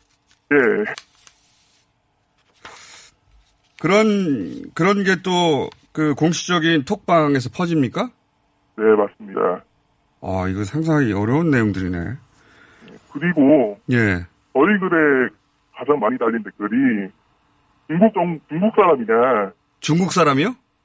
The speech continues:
Speaker 1: 네.
Speaker 2: 중국 사람, 누구를 보고 중국 사람이라고 그래요?
Speaker 1: 저희들 보고 중국 사람이라고 합니다.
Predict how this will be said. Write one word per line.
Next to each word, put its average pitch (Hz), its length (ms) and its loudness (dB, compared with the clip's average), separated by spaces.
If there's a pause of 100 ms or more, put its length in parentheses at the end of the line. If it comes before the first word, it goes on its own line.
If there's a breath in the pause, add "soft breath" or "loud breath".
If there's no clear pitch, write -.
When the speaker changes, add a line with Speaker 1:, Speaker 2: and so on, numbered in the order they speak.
(260)
Speaker 1:
네. - 100 -6 (1600)
Speaker 2:
중국 208 280 -2
사람, 214 380 2
누구를 202 320 2
보고 208 140 4
중국 165 220 -2
사람이라고 147 420 2
그래요? 123 240 -2 (1160)
Speaker 1:
저희들 170 460 0
보고 131 200 -16
중국 123 240 -6
사람이라고 107 480 0
합니다. 95 380 -6